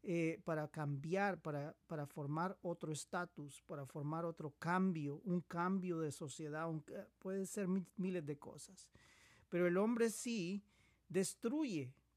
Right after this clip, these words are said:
a la vez, con todas estas invenciones e inteligencia que tiene, forma un pensamiento o crea cosas que vienen a la destrucción total.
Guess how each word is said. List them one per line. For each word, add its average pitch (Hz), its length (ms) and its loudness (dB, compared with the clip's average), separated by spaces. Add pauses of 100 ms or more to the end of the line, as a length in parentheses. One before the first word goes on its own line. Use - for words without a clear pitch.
(120)
a 151 100 -6
la 143 160 -4
vez, 156 500 -4
con 180 200 2
todas 233 380 4
estas 233 260 0
invenciones 202 920 4
e 180 80 4
inteligencia 165 800 2
que 233 160 -4
tiene, 185 480 2 (480)
forma 254 480 6
un 226 160 4
pensamiento 196 1040 0 (160)
o 151 240 0
crea 220 340 -2
cosas 147 720 -8 (140)
que 147 160 -2
vienen 180 400 -2
a 160 80 0
la 143 100 -2
destrucción 147 680 -6
total. 185 520 -8